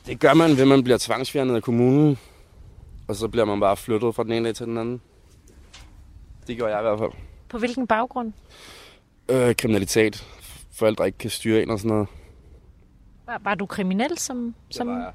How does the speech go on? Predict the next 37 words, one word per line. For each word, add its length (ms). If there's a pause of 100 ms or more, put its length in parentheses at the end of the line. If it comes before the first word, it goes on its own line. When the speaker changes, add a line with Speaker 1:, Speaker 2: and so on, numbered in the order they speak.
(440)
Speaker 1:
Jeg 120
stjal 240
biler 380
og 440
alt 180
sådan 180
noget. 140 (920)
Så 180
jo, 240 (320)
<laughs> 340
butikstyverier 640
og 100
hvad 100
man 100
nu 60
ellers 140
kunne 140
finde 160
på, 120
fordi 140
vi 80
kædede 260
os. 260 (1600)
Så 120
det 80
var 60
ikke 100
så 60
godt. 280 (920)
Speaker 2:
Men 120
så 140
kom 200
du 60
hjem 180
til 140
mormor 300
igen? 320